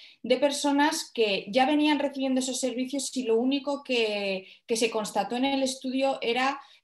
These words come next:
que esos servicios habían pasado de estar, de ser titularidad, ¿no? Eh, entre comillas, de los servicios sociales generales a pasar a estar incluidos dentro del sistema de, de dependencia.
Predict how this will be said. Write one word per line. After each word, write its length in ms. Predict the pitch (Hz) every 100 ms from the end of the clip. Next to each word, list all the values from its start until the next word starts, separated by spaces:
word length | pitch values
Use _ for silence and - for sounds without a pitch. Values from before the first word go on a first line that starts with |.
| -
que 240 | 233 214 -
esos 220 | 254 302
servicios 400 | 294 269 277 269
habían 300 | 254 254 262
pasado 380 | 262 262 254 254
de 80 |
estar, 500 | 220 - 247 240 247
de 180 | 180 208
ser 200 | 208 226
titularidad, 760 | 254 254 247 240 240 269 254 226
¿no? 300 | 277 277 -
Eh, 300 | 196 190 190
entre 200 | 208 202
comillas, 440 | 202 214 247 233 185
de 80 | 196
los 140 | 196
servicios 520 | 214 202 220 247 247
sociales 560 | 262 254 254 240 240 240
generales 800 | 277 247 247 262 269 320 349 - - - _
a 280 | - 254 262
pasar 280 | 233 220 233
a 60 |
estar 220 | 233 - 233
incluidos 500 | 240 233 220 233 226
dentro 340 | 208 214 240
del 180 | 220 190
sistema 420 | - 175 208 220
de, 140 | 220 180 -
de 160 | - 190
dependencia. 880 | 185 180 196 240 294 254 190 165